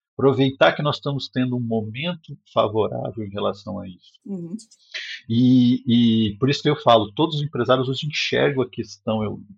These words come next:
Speaker 1: pelo menos eu posso falar dos nossos associados, associados, eles enxergam muito importante a questão ambiental, toda uma das pautas principais no discurso deles no dia a dia.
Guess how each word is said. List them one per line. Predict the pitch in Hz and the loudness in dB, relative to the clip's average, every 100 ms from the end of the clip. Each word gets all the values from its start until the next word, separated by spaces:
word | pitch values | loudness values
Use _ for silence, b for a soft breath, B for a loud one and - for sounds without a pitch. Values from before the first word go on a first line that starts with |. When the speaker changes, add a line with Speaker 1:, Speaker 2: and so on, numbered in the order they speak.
| _ - | _ -10
Speaker 1:
pelo | 104 | -4
menos | 120 135 | -2 -2
eu | - _ _ | -6 _ _
posso | 117 - | -6 -4
falar | 120 110 | 0 0
dos | 110 | 0
nossos | 113 - 110 | -4 -6 -6
associados, | - - 107 110 107 _ _ b b | -8 -6 -2 -2 -2 _ _ b b
associados, | 110 - 110 113 107 110 | -8 -6 -4 2 2 2
eles | 107 | -4
enxergam | 117 - 120 127 135 127 123 | -4 0 0 2 0 -2 -6
muito | 135 185 202 185 | -10 -12 -10 -12
importante | 175 156 139 - 123 131 - 139 | -6 0 0 0 -2 -2 -2 -6
a | - | -4
questão | 110 - 139 | -8 -6 -4
ambiental, | 131 117 123 127 | -4 -2 -4 -2
toda | 131 | -4
uma | 131 | -4
das | 131 | -6
pautas | - 131 127 - | -2 -2 -2 -8
principais | - 147 180 165 - 131 143 | -8 -8 -6 -6 0 0 0
no | 135 | -4
discurso | 131 - 127 123 127 | -8 -8 -8 -8 -8
deles | 113 120 123 123 | -2 -2 -2 -8
no | 123 | -4
dia | 120 131 | 0 0
a | |
dia. | 113 110 101 | -2 -10 -8